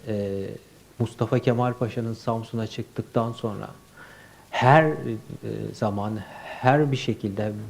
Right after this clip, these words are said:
e, en kötü anlarda bile sürekli olarak bu kör-, kötü günlerden, yani o yüz yıl önce o gün Anadolu'daki o kötü günlerden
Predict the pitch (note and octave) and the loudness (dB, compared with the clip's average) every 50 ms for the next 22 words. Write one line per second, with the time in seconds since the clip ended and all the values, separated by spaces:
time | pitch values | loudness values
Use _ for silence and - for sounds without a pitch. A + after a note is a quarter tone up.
0 | G#2 G#2+ A#2 B2+ - A2+ G#2+ G#2+ G#2+ G#2+ - - C#3+ D#3 D#3+ D#3 C#3 B2+ - C3 | -10 -10 -10 -8 -4 -2 -2 0 -2 0 4 6 6 6 6 6 4 4 6 4
1 | A2+ A2 A2 A2 A2 A2 A2+ B2+ C3 A#2 A#2+ C3 B2 - - - - - F#3 F#3 | 4 4 2 0 0 0 0 0 0 2 2 0 0 -2 -8 0 2 6 6 8
2 | F3+ F3+ - - D3 C3+ B2 A#2 A2+ A2 G#2 G2+ G2+ G#2+ A2 - - C3 B2+ A#2+ | 6 6 4 2 4 6 6 6 6 4 2 2 2 0 -2 -2 -2 0 0 0
3 | B2 - C#3+ C#3+ D3 D3 C#3+ - - B2 A2+ A#2 - - - - C3 B2+ - F#3 | 4 6 8 8 8 8 6 2 -4 -8 -8 -10 -12 -4 0 2 4 6 6 6
4 | D#3 C#3+ C3 A#2+ A2+ G#2+ G2 F#2+ F#2 F#2 G2+ F#2+ G2 A2 - - - A2 G2+ G2+ | 8 8 8 6 4 2 0 -4 -6 -6 -8 -10 -10 -12 -10 -6 -4 -4 -4 -4
5 | G#2 A2 A2 A2 A#2+ B2+ B2 B2 A#2+ A2 A2 A2 G#2 G#2 A2 G#2 - - A#2+ A2+ | -4 -4 0 2 2 2 4 2 2 2 0 0 -2 -4 -4 -4 -2 -2 0 0
6 | A#2 A#2 A2 G#2+ A2 A#2+ A#2+ A#2 A2+ G#2+ G2+ A#2+ G2+ - A#2 A2 - B2 A2+ - | 0 0 0 -2 -2 -2 -2 0 -2 -2 -2 -4 -4 -4 -4 -2 -2 -4 -4 -4
7 | C3+ B2+ B2+ A2 G#2+ G#2 G2+ G2+ G#2 B2 C3+ | -4 -2 -2 -2 -2 -4 -4 -4 -4 -4 -4